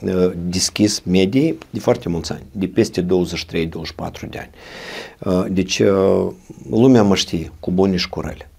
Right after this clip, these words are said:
aici în Republica Moldova. Am ocupat poziții mari care mi-au dat și o anumită reflectare, inclusiv în mass media, atunci când organizam și desfășuram alegeri în Republica Moldova.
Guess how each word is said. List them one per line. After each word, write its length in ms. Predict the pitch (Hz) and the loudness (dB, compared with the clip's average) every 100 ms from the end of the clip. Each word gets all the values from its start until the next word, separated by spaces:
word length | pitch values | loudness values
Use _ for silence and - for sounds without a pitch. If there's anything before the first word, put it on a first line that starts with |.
| _ | _
aici 280 | - 85 - | -2 0 0
în 80 | 87 | -2
Republica 460 | 82 85 80 80 78 | 0 -2 -4 -4 -4
Moldova. 340 | 80 76 76 | -4 -6 -4
Am 80 | 80 | -4
ocupat 440 | 78 - 120 117 | -4 0 0 0
poziții 520 | - 90 87 98 - | -2 0 0 -2 0
mari 280 | 92 110 117 | 2 2 2
care 220 | - 107 | 2 2
mi-au 280 | 98 98 98 | 4 2 2
dat 220 | 95 98 | 2 2
și 100 | - | 2
o 20 | 90 | 2
anumită 340 | 90 92 101 | 2 2 2
reflectare, 500 | 87 87 85 101 90 | 0 -2 -2 0 2
inclusiv 420 | 95 - 92 95 | 0 -2 -4 0
în 120 | 90 | 2
mass 160 | 87 - | 2 0
media, 280 | 92 92 90 | 0 2 2
atunci 240 | 92 90 | 0 -2
când 180 | - 90 | -2 -2
organizam 640 | 82 87 85 85 90 90 90 - - | -2 -2 0 2 4 2 0 -12 -14
și 120 | - | -6
desfășuram 480 | 90 - 85 - 85 | -4 -4 -4 0 2
alegeri 440 | 82 82 78 78 76 | 4 2 2 -2 -6
în 60 | |
Republica 480 | 73 73 80 76 - 76 | -8 -8 -8 -8 -8 -6
Moldova. 360 | 78 71 65 | -8 -10 -12